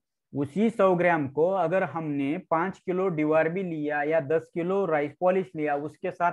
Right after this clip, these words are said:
में मिक्स किया पहले प्रीमिक्स अच्छी तरह से छोटे मिक्सर में, और फिर बड़े मिक्सर में डाल दिया एक टन में, तो आपका मिक्सिंग गारंटी हो जाएगा, अच्छी तरह से होगा। तो वो हिसाब से प्रीमिक्स की जरूरत,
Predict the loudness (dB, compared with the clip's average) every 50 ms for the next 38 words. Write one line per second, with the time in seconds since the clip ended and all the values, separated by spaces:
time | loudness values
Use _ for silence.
0 | -2 -4 -4 -2 -2 -2 -4 -4 -6 -8 _ -4 -2 0 0 0 0 0 0 0
1 | 2 2 2 0 0 -2 -2 0 0 0 -2 -4 -6 -8 -8 -4 -4 -4 0 0
2 | 0 0 0 -2 -4 -6 -6 -2 -2 -2 2 2 0 0 0 -4 _ _ _ _
3 | _ _ -6 -4 -4 -4 -4 -2 -2 0 0 0 -2 -2 -4 -6 -8 -8 _ 0
4 | 2 2 0 0 -2 2 4 4 4 4 0 -4 -6 0 2 4 4 4 2 0
5 | -2 -4 -4 -2 -2 -2 -2 -2 2 2 2 2 2 0 -2 -2 -2 -2 -2 -2
6 | -2 -4 -6 -8 -8 -8 -6 -6 -6 -8 -6 0 2 2 2 2 0 0 -2 0
7 | 0 -2 -6 -8 -8 -8 -6 -4 0 2 2 2 2 0 -2 -2 -2 0 0 0
8 | 0 0 -2 -2 -2 -2 -2 -2 -4 -4 -8 -12 _ -14 -12 -10 -8 -8 -8 -8
9 | -10 -14 -12 -12 -14 -16 -18 -20 _ _ _ _ _ _ _ -10 -6 -4 -2 -2
10 | 0 0 -2 -2 -2 -2 -2 -2 -2 -6 -8 -8 -6 -6 -6 -6 -6 -6 -8 -12
11 | _ _ _ _ _ _ _ _ _ _ _ _ _ _ _ _ _ _ _ _
12 | _ -8 -6 -2 0 0 2 2 0 2 2 0 0 -2